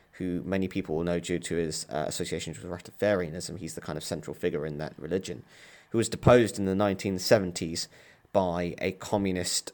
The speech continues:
junta, and they were kind of ousted after that during the end of the Cold War. After that, Ethiopia has been somewhat stable, somewhat not stable for the past thirty years.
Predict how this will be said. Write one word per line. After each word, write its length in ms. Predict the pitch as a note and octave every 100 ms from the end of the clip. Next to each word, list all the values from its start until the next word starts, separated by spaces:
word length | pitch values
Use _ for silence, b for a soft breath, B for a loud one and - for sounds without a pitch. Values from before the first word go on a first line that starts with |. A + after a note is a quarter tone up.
| -
junta, 400 | - A#2+ F#2+ F#2 - B B B B -
and 400 | G2 F#2 E2 - _ _ _ _ _ -
they 180 | C#3+ B2
were 120 | G#2
kind 260 | - F#2
of 80 | F2
ousted 500 | F#2+ F#2+ - F2+ F2 -
after 260 | F2 F2 F#2
that 380 | F#2 F#2+ - -
during 300 | G2 F2+ F2
the 100 | F2
end 140 | E2
of 80 | D#2
the 80 | -
Cold 420 | - - E2+ E2
War. 300 | G2 F#2+ C2 b b b b b -
After 300 | E3+ G3+ E3
that, 320 | D#3+ C#3 - -
Ethiopia 560 | D#3 - C#3+ - C3+
has 160 | B2 A#2+
been 540 | - C#3 B2+ A#2+ - - _ _ _ _ - -
somewhat 420 | - F3 D#3+ C#3+
stable, 400 | - C3+ C3+ A#2+
somewhat 400 | - B2 A2+ A2+
not 200 | A2 -
stable 320 | - F2+ E2+
for 100 | -
the 80 | E2
past 380 | - G2 F2+ -
thirty 280 | F2 D#2+ F2+
years. 360 | F#2+ F2+ F2